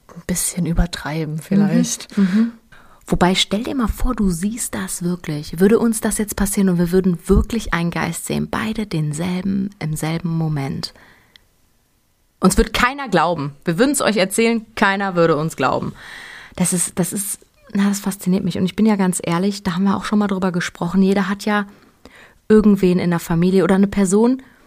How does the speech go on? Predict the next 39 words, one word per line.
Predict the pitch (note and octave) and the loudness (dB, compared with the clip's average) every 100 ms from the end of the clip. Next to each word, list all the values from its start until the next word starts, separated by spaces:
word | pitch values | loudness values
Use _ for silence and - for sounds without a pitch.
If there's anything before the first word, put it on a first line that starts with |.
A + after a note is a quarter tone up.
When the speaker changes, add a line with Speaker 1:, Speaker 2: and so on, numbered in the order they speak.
| _ _ _ _ - | _ _ _ _ 0
Speaker 2:
ja, | F#3+ E3+ - | 0 0 0
wo | F#3+ | 4
man | A3 | 4
genau | A3+ A3+ A#3 G3 | 6 6 6 4
weiß, | G3+ G3+ | 2 2
die | G3 | -2
erzählt | F#3+ - F#3+ F#3+ | -2 -2 -2 -2
mir | F3+ | -2
keinen | F3+ E3 E3 | 0 0 -2
Scheiß, | - D#3 D3 E3+ - - | -4 -4 -4 -8 -10 -16
die | F3 | -12
vielleicht | - E3+ E3+ | -8 -6 -6
sogar | - F3 E3 | -8 -6 -6
sowas | E3 D#3 | -6 -8
erlebt | - D#3 D#3 D#3 - | -6 -6 -4 -6 -10
hat | - - - | -10 -12 -8
und | - E3 | -4 -2
euch | D#3 D#3 | -2 -2
sowas | D#3 D#3 | -4 -4
schon | - D#3+ | -4 -4
erzählt | - - C3 D#3 - | -4 -4 -4 -4 -6
hat. | - - - - - - | -10 -12 -20 -20 -16 -6
Und | E3 | -2
das | E3 G3 | 0 -2
ist | - | -2
dann, | F#3 F3 - _ _ _ _ _ - | 0 0 -4 _ _ _ _ _ -4
man | F3 E3 | -2 0
hört | G3 | 0
dazu | F3 - - F#3+ | -2 -2 0 0
mit | A3+ F#3+ | 0 -2
einer | F3+ | -2
Faszination, | - E3 - - D#3+ D3+ - - D#3+ F3+ B3 - _ _ _ - - - - - - | -4 -6 -8 -6 -6 -4 -6 -4 -2 -2 -2 -6 _ _ _ -20 -20 -20 -20 -20 -4
kann | G3 | 2
das | G3 F#3 | 2 2
aber | F3 | 0
nicht | F3 - | 0 0
so | E3+ | -2
ganz | D#3 D3+ | -2 -2
glauben, | - D3 D#3+ F3+ A3+ C4 | -2 0 0 0 0 -2